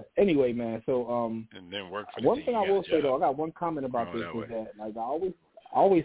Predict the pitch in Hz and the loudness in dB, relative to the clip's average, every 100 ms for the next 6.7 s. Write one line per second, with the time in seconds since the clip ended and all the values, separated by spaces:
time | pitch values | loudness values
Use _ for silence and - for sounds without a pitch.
0 | - 170 143 127 151 127 120 127 - 104 | 4 4 4 0 -2 0 2 2 0 -8
1 | 101 131 113 98 _ _ _ _ _ _ | -4 -2 -2 -4 _ _ _ _ _ _
2 | - 139 143 110 - - 202 170 147 131 | 2 4 4 0 -10 0 0 2 0 0
3 | 127 131 113 110 101 - 135 123 113 107 | 0 -4 -6 -6 -8 -6 -6 -4 -4 -4
4 | - 113 98 - 104 101 101 117 110 98 | -2 -2 -2 -4 0 2 4 4 4 -2
5 | - 98 - 113 - 104 110 110 98 98 | -6 -8 -2 -2 0 0 4 4 2 -6
6 | 95 110 123 120 113 107 | -2 2 2 2 0 -2